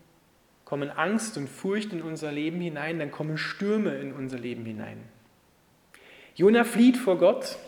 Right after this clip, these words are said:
und Gott schickt einen Sturm. Dieser Sturm will Gott, will Jona nicht vernichten, sondern er will ihn eigentlich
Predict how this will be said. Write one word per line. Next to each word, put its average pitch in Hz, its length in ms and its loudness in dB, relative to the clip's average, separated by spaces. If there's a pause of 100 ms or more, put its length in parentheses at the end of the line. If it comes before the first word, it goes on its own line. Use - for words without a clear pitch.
(600)
und 151 100 -6
Gott 175 160 8
schickt 220 340 0
einen 175 200 -2
Sturm. 147 540 -2 (1300)
Dieser 185 160 2
Sturm 220 600 2
will 226 320 0
Gott, 208 260 0 (360)
will 185 240 0
Jona 202 320 0
nicht 220 260 -6
vernichten, 214 520 -4 (1900)
sondern 156 240 -4
er 151 60 -12
will 196 160 -2
ihn 208 120 -6
eigentlich 196 920 -6